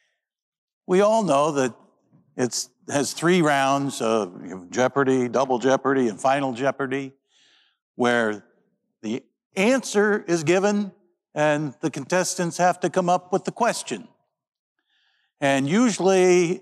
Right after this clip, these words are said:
the Final Jeopardy answer is more difficult than the previous questions. Well, this was a answer for a Final Jeopardy once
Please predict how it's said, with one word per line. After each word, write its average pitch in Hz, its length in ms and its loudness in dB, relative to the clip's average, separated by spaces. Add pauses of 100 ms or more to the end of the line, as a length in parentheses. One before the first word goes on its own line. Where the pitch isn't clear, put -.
the 131 200 -2
Final 202 340 0
Jeopardy 151 680 0 (840)
answer 151 480 0
is 135 520 -4
more 147 220 0
difficult 127 760 -4 (480)
than 117 400 -2 (180)
the 123 120 -12
previous 107 480 -4
questions. - 640 -4 (1600)
Well, 202 160 2
this 262 280 -2
was 240 160 0
a 196 240 4
answer 151 800 0
for 131 220 0
a 107 40 -2
Final 202 380 0
Jeopardy 123 480 0
once 117 500 -2